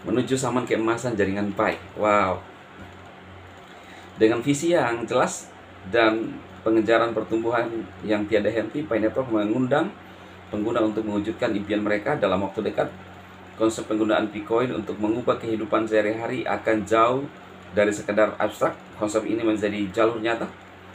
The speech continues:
menuju kemandirian finansial dan saham langsung dan ekonomi digital yang terbuka dan mendunia. Dalam waktu dekat, impian para pelopor akan dapat diraih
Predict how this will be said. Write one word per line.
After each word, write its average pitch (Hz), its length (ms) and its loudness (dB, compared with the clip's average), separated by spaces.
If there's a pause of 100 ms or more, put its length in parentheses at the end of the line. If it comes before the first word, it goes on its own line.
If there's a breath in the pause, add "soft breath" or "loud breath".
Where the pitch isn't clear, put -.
(300)
menuju 110 320 2
kemandirian 107 640 0
finansial 117 640 -2
dan 101 240 2
saham 104 320 -2
langsung 107 400 0
dan 95 160 0
ekonomi 104 560 -4
digital 98 400 -4 (560)
yang 101 160 0
terbuka 107 560 2
dan 98 160 0
mendunia. 104 400 0 (480)
Dalam 95 180 2
waktu 98 220 -2
dekat, 120 400 2
impian 104 400 2
para 98 240 0
pelopor 120 320 0
akan 107 240 -2
dapat 98 240 0
diraih 107 400 2